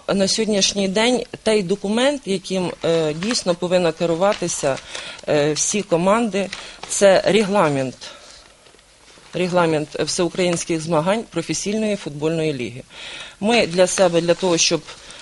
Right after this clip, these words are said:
дійсно це було не голословно, я прошу оператора показати перший листочок. Це регламент, яким керуються всі професійні футбольні клуби. І перше, що ми зазначаємо, що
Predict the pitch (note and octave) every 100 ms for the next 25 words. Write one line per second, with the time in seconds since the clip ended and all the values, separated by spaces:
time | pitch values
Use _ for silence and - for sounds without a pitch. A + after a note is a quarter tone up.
0 | - E3 F#3 - E3+ D#3 F3+ E3+ D#3 D3
1 | F3 F#3 E3 D3+ D3 - A3+ A#3 F#3+ E3
2 | E3+ E3 E3 D#3 D#3 C#3+ D#3 C#3+ - -
3 | D3+ D3+ C3+ - B2+ - - - - -
4 | - - - - - E3+ D3 D#3+ D3+ D#3+
5 | - C4 - A#3+ - - F#3 - D3+ E3+
6 | F#3+ B3 A#3+ - E3+ - F#3 D#3 D#3 D#3
7 | E3 F#3+ - G#3+ - F3+ - D3 - -
8 | - D3+ F3+ A3+ - - - - - -
9 | - _ - - D#3+ D3 D#3+ F#3 F3+ -
10 | C3+ - - - - - - - F#3+ -
11 | C#4+ D#4 - A#3 A#3+ A3 G#3+ G#3+ G#3 -
12 | C#3+ B2 B2 A#2 - - - - - -
13 | A3 G#3